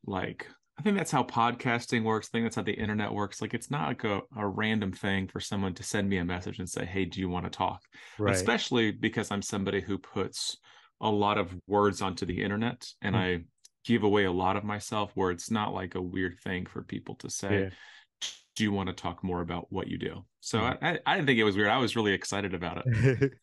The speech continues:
Speaker 2: <laughs> Yeah. Um, like I mentioned in, in the message I sent you, I've followed you for quite a while. Like, I was trying to figure out the first, the day when I followed you, but,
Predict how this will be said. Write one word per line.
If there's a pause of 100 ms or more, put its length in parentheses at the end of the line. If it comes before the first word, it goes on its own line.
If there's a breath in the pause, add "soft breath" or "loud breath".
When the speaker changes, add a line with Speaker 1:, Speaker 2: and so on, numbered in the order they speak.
Speaker 2:
<laughs>
Yeah.
Um,
like
I
mentioned
in,
in
the
message
I
sent
you, (300 soft breath)
I've
followed
you
for
quite
a
while. (140)
Like, (440 soft breath)
I
was
trying
to
figure
out
the
first, (260)
the
day
when
I
followed
you,
but,